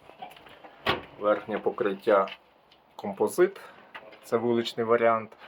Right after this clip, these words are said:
Це такий матеріал складається із пластику, сплав із алюмінію.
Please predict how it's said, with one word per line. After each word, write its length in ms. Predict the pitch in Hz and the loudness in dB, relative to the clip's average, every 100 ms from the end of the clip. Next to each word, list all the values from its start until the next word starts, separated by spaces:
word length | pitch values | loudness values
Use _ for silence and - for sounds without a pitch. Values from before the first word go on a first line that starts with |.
| - _ - - - _ _ _ - - - | -20 _ -20 -20 -20 _ _ _ -20 -20 -12
Це 120 | - | -6
такий 240 | - 123 123 | -2 0 2
матеріал 360 | 123 135 135 | 2 8 6
складається 720 | 131 104 98 98 - 101 101 | 6 0 0 0 2 2 2
із 220 | 98 95 - | 2 -2 4
пластику, 520 | 127 135 - 110 92 | 6 6 4 -8 -10
сплав 380 | - 101 98 92 | -4 2 2 0
із 140 | 90 | -2
алюмінію. 720 | 95 104 131 117 107 101 95 | -2 -2 -6 -4 -2 -2 -4